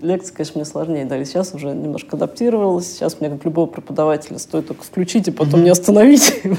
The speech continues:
Speaker 1: <laughs> Можно даже говорить параллельно еще о чем-то думать, <laughs> что раньше просто невозможно было. Тут говоришь, и только на этом
Speaker 2: Мгм.
Speaker 1: концентрируешься, дай бог, там не потерять, а, ни склад предложения, ни окончания, там, начав про одно и закончив про другое.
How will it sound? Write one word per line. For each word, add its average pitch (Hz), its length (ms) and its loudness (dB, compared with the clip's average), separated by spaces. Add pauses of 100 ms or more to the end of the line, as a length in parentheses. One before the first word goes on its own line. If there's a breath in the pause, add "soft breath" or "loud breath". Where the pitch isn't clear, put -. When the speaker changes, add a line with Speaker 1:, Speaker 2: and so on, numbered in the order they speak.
Speaker 1:
<laughs> - 240 -16
Можно 202 220 6
даже 190 120 8
говорить 196 400 6
параллельно 190 300 6
еще 180 140 4
о 190 40 6
чем-то 185 240 2
думать, 233 540 6 (140)
<laughs> - 160 2
что 202 180 2
раньше 196 240 6
просто 175 480 -2 (220)
невозможно 185 480 6
было. 151 240 0
Тут 156 140 -4 (260)
говоришь, 180 420 6
и - 20 -8
только 190 200 2
на 190 60 8
этом 175 160 6
Speaker 2:
Мгм. 170 80 2
Speaker 1:
концентрируешься, 185 560 -2
дай 165 120 6
бог, 170 240 0
там 165 160 4
не 170 60 4
потерять, 175 500 2 (380 loud breath)
а, 143 240 0
ни 147 240 2
склад 175 360 2
предложения, 175 640 4
ни 170 100 6
окончания, 175 680 4
там, 156 800 -2
начав 170 360 0
про 165 120 0
одно 160 180 2
и 165 60 4
закончив 156 440 -4
про 170 100 -12
другое. 202 440 -6